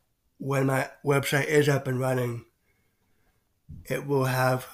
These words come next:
a feature of accepting donations and s-, and stuff like that. So that's exciting as well. Um,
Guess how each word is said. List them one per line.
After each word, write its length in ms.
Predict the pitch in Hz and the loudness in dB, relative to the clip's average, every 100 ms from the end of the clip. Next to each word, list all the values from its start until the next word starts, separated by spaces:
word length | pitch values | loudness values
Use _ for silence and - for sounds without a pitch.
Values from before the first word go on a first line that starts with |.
| - | -8
a 80 | 131 | -6
feature 640 | 127 135 131 139 135 131 131 185 - _ | -2 -2 0 0 0 0 -4 -12 -18 _
of 340 | 127 117 113 - _ _ _ - _ _ _ _ _ _ - 147 - | -6 -6 -8 -14 _ _ _ -20 _ _ _ _ _ _ -18 -14 -8
accepting 560 | 127 - 143 127 135 | -6 -2 -2 -2 -4
donations 880 | 123 127 123 127 123 131 120 123 - - _ _ _ _ _ _ _ _ _ _ _ - | -2 -2 0 -2 -2 -4 -4 -6 -10 -16 _ _ _ _ _ _ _ _ _ _ _ -6
and 260 | 127 120 117 | -4 -4 -4
s-, 280 | - - - | -8 -10 -8
and 200 | 139 123 | -8 -6
stuff 320 | - 143 127 | -4 -6 -2
like 100 | 131 | -4
that. 220 | 120 117 - _ _ _ _ _ _ _ _ _ - _ _ _ _ _ _ _ _ _ | -4 -6 -10 _ _ _ _ _ _ _ _ _ -20 _ _ _ _ _ _ _ _ _
So 400 | - 139 127 117 - _ _ _ _ _ - _ _ _ _ _ _ - | -6 0 0 -2 -8 _ _ _ _ _ -20 _ _ _ _ _ _ -4
that's 300 | 131 127 135 | -2 0 -2
exciting 460 | 120 131 127 120 | -2 -2 -2 -2
as 120 | 123 | -4
well. 300 | - 127 131 - _ _ - | -4 -4 -4 -10 _ _ -6
Um, 300 | 120 110 | -4 -6